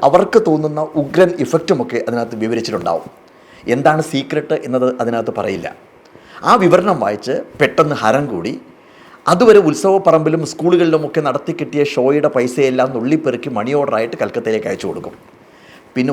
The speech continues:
ഒരു മാസം ഇങ്ങനെ കാത്തിരിക്കണം. പാഴ്സൽ തുറന്ന് നോക്കുമ്പോൾ മിക്കവാറും ഒന്നിനും പറ്റാത്തൊരു പൊട്ട സാധനമാവും. കുറേ കൂടി കഴിഞ്ഞപ്പോൾ ചില വീഡിയോയിൽ വിദേശ മാന്ത്രികരുടെ ഇല്യൂഷനുകൾ കാണുന്ന സമയത്ത് ആ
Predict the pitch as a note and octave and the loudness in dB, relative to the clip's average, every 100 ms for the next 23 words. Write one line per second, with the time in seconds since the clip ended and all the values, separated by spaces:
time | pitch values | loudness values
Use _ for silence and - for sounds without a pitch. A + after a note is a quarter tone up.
0 | A#2 A#2+ C#3+ A#2+ C3 A#2 A#2+ - - A#2 | -2 -4 -4 -6 -8 -8 -8 -10 -10 -10
1 | - - - _ _ _ - - _ - | -10 -14 -20 _ _ _ -20 -20 _ -4
2 | A2+ C3 - D#3 C#3+ A2 C3+ G#2 - A2 | -2 0 0 0 0 -2 -4 -4 -6 -6
3 | E2+ G2+ - - A#2 A2 A2 C3 F2+ E2 | -6 -6 -10 -18 -8 -8 -2 -2 -2 -6
4 | E2 - - _ - G#2+ C3 D3 D#3 A#2 | -14 -20 -20 _ -8 -6 -6 -4 -4 -2
5 | G2+ - G#2 - F2+ G2+ - - - F2+ | -4 -4 -6 -6 -10 -10 -8 -6 -4 -6
6 | A#2 G2 - - - - - _ _ _ | -6 -8 -8 -10 -18 -20 -20 _ _ _
7 | - _ - - B2 D#3 D#3+ E3+ B2+ B2+ | -20 _ -20 -2 4 4 4 4 4 2
8 | C3+ F#2+ F2+ - - - - F3 D3+ E3 | 0 -4 -4 -8 -18 -4 2 4 4 0
9 | F#3+ G#3 D3+ A2+ A2 C#3 E3+ F3+ C#3+ C#3 | 4 6 6 4 2 2 2 2 0 -2
10 | C3+ C3 C3+ C#3 C#3 D#3 E3 D#3 C#3+ B2 | -4 -2 -4 0 2 2 2 0 0 -2
11 | A2+ A2 G#2+ F#2+ F2 F2+ - - _ - | -4 -4 -8 -8 -8 -10 -12 -20 _ -20
12 | - C#3 | -2 2